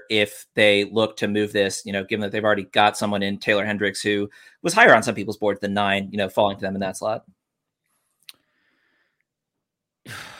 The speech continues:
Speaker 2: this is wild. Yeah, I mean, <laughs> I, I think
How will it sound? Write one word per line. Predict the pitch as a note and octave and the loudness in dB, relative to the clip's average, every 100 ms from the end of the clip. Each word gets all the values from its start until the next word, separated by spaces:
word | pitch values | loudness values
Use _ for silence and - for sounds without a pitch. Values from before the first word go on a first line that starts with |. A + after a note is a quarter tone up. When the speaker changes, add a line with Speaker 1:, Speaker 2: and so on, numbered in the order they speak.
| - - - - | -20 -20 -20 -20
Speaker 2:
this | G#2+ G#2+ | -20 -20
is | - | -18
wild. | G#2 F#2+ F#2+ | -16 -14 -6
Yeah, | C3+ D#3 C3 | -2 -2 -4
I | C#3 F3+ | -10 -8
mean, | F3 D#3 A#2 | -6 -6 -10
<laughs> | _ _ _ _ _ _ _ _ _ _ _ _ _ _ _ _ _ _ _ - _ _ _ - | _ _ _ _ _ _ _ _ _ _ _ _ _ _ _ _ _ _ _ -20 _ _ _ -18
I, | B2 C3 A#2+ A#2+ | -10 -6 -2 -2
I | |
think | - C3 A2+ - - | -2 -6 -8 -14 -20